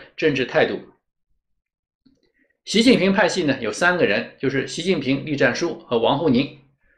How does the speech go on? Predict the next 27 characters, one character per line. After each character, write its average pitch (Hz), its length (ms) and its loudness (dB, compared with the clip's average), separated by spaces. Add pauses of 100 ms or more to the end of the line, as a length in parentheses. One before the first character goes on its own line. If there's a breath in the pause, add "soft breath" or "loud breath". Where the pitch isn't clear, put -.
(300 soft breath)
反 151 180 2
习 233 140 -2
近 226 120 0
平 190 140 0
派 190 160 2
系 170 200 -4
呢， 135 140 0 (100)
也 240 120 4
是 220 140 0
三 202 200 2
个 190 80 0
人， 131 300 2 (640)
李 156 160 2
克 202 140 6
强、 156 320 0
汪 170 180 0
洋 151 180 0
和 151 140 -6
韩 - 180 -4
正。 214 160 2 (720)
那 226 120 0
么 202 80 0
还 202 160 4
有 175 100 4
一 170 80 -2
个 165 80 -4
叫 147 220 2